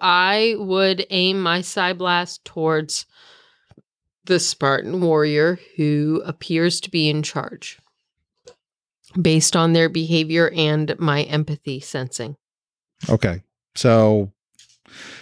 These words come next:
Speaker 2: like I said, there's a group of three with their wolves. There's two that are trying to pull open the supply cabinet, and there's the one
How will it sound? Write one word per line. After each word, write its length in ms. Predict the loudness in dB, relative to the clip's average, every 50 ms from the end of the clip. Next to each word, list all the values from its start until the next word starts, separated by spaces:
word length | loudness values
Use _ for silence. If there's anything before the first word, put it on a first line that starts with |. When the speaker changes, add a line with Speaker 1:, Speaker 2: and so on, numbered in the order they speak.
| -20 _ _ _ _ _ _ -8
Speaker 2:
like 120 | -6 -4
I 40 | -4
said, 160 | -4 -4 -2
there's 240 | -2 -2 -2 -4 -4
a 100 | -6 -4
group 240 | 0 0 0 2 2
of 100 | 0 -2
three 540 | -2 -4 -2 0 2 4 6 6 6 6
with 200 | 6 4 4 2
their 160 | 2 2 2 2
wolves. 680 | 0 2 2 4 4 6 6 4 2 2 0 -2 -2
There's 240 | 0 0 0 -2 -2
two 480 | -4 2 4 6 6 6 6 6 6
that 180 | 6 4 4 4
are 80 | 2
trying 360 | 0 -2 -2 0 0 2 2 0
to 60 | 0
pull 320 | -4 -2 -2 0 0 2
open 380 | 2 0 0 0 0 0 0 2
the 400 | 2 2 0 0 0 -2 -4 -6 -6
supply 520 | -8 -8 -8 -6 -4 -2 0 0 0 -2
cabinet, 680 | -2 -6 -6 -4 -2 0 0 0 0 0 0 0 0 -2
and 180 | -4 -4 -2
there's 200 | -2 -2 -2 -2
the 120 | -2 -2 -2
one 560 | 2 4 4 4 4 4 4 2 0 -2